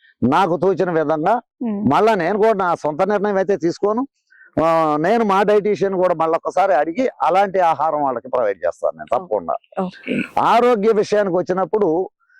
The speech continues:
Speaker 1: వాళ్ళకి అనుగుణమైనటువంటి ఆహారం మనం ఇస్తే ఈ అనారోగ్య సమస్యలు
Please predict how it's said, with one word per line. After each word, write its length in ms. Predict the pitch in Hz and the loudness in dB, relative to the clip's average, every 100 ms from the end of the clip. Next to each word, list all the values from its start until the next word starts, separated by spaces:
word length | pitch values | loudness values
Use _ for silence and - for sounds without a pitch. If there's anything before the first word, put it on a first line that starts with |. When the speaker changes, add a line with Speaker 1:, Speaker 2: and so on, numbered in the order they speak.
| - - _ 101 | -20 -20 _ 0
Speaker 1:
వాళ్ళకి 440 | 120 214 262 220 | 2 4 2 2
అనుగుణమైనటువంటి 1000 | 160 180 226 277 277 262 254 233 226 208 | 2 2 2 2 2 0 0 0 0 2
ఆహారం 420 | 202 185 226 220 | 2 2 2 2
మనం 200 | 202 175 | -2 -2
ఇస్తే 560 | 151 - 190 147 208 - _ _ _ _ _ - | -4 -2 0 0 0 -4 _ _ _ _ _ 0
ఈ 120 | 180 | 2
అనారోగ్య 520 | 175 180 311 285 233 | 2 2 4 4 2
సమస్యలు 560 | 220 202 202 - 214 196 | 0 -2 -2 -2 0 0